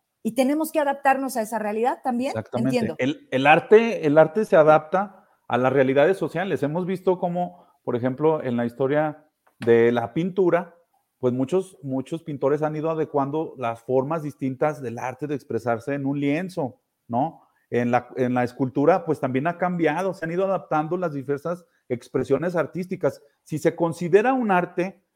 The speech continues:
Speaker 2: bueno, pues creo que deben de, eh, eh, la fiesta taurina, los aficionados, deben de organizarse, de
Speaker 1: Ujú.
Speaker 2: organizarse, y que esta cultura no muera,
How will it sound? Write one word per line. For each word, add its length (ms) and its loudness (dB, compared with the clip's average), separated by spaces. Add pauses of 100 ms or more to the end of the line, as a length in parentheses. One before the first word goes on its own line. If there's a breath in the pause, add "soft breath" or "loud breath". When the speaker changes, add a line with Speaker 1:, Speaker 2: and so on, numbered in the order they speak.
(160)
Speaker 2:
bueno, 380 2
pues 160 4
creo 220 0
que 120 2
deben 320 0
de, 460 -2
eh, 340 -4
eh, 480 -4
la 200 -4
fiesta 300 -2
taurina, 720 -2
los 380 -4
aficionados, 720 -4 (300)
deben 300 2
de 80 6
organizarse, 1040 0 (480)
de 300 -4
Speaker 1:
Ujú. 0 -
Speaker 2:
organizarse, 840 -2 (440)
y 160 -4
que 340 6
esta 180 2
cultura 400 2
no 120 -2
muera, 520 -2